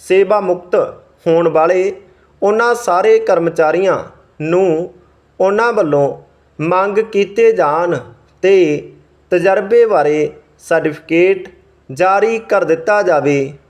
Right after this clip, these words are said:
ਜਿਨ੍ਹਾਂ ਦੀਆਂ ਸੇਵਾਵਾਂ ਅਸਾਮੀ ਦੀ ਸਮਾਪਤੀ ਹੋਣ ਕਰਕੇ ਜਾਂ ਆਪਣੇ ਆਪ ਅਸਤੀਫਾ ਦੇਣ ਕਾਰਨ ਖਤਮ ਹੋ ਜਾਂਦੀਆਂ ਹਨ ਜਾਂ ਬਕਾਇਦਾ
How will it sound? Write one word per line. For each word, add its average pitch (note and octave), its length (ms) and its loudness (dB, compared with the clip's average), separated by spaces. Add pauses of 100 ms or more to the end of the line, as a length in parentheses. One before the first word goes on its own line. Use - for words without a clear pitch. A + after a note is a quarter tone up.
(200)
ਜਿਨ੍ਹਾਂ F3 380 0
ਦੀਆਂ G3+ 260 0
ਸੇਵਾਵਾਂ D#3 640 -2 (460)
ਅਸਾਮੀ F#3+ 500 0
ਦੀ G#3+ 180 -4
ਸਮਾਪਤੀ E3 840 -2 (280)
ਹੋਣ G#3 240 2
ਕਰਕੇ D#3+ 720 0 (340)
ਜਾਂ G3+ 260 -2 (460)
ਆਪਣੇ A3 480 0 (100)
ਆਪ E3+ 380 0 (440)
ਅਸਤੀਫਾ F3 520 -2 (560)
ਦੇਣ G3 520 2
ਕਾਰਨ E3+ 380 2 (600)
ਖਤਮ F3+ 320 -2
ਹੋ A3+ 180 0
ਜਾਂਦੀਆਂ C#3 500 0 (420)
ਹਨ D#3+ 280 -2 (720)
ਜਾਂ F#3 260 -2
ਬਕਾਇਦਾ F3 760 0